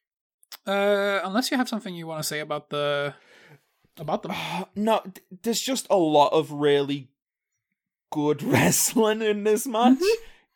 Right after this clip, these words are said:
Speaker 2: It's
Speaker 1: Mm-hmm.
Speaker 2: just such a well wrestled match, and it's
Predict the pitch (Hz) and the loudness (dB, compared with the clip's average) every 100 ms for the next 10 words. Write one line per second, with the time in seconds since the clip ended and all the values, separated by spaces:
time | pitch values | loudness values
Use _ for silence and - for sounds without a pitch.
0 | - 147 233 330 202 185 - - - - | -4 2 4 4 0 0 -6 -10 -8 -6
1 | - 202 - - 156 143 135 120 113 - | -2 -4 -2 -2 -2 0 -2 -2 -6 -8
2 | 120 98 98 139 - - - _ _ 147 | -12 -10 -10 -12 -14 -20 -20 _ _ -10
3 | 139 | -10